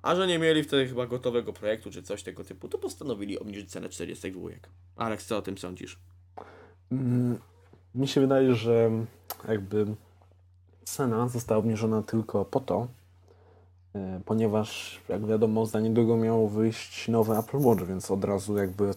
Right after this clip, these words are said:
Speaker 2: tanieją modele. Tak samo można zauważyć, jak wychodził iPhone siedem i jak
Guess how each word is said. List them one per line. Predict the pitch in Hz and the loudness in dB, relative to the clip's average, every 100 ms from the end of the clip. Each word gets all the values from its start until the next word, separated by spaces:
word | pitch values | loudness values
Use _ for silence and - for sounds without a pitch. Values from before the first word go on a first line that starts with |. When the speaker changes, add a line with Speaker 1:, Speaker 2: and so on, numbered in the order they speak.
| - | 0
Speaker 2:
tanieją | 113 110 107 | 2 4 2
modele. | 110 110 107 92 82 - _ - | 2 4 4 2 -2 -12 _ -20
Tak | - - | -20 -10
samo | - 107 | -4 -2
można | 104 107 110 | -2 -4 -2
zauważyć, | 107 117 101 107 - | 2 4 4 0 -2
jak | 101 | -6
wychodził | 104 107 113 110 101 | -4 -2 0 2 0
iPhone | 104 - 104 | -2 -2 -6
siedem | 104 113 101 107 92 | 0 2 2 0 -2
i | |
jak | 110 98 - | -2 -2 -6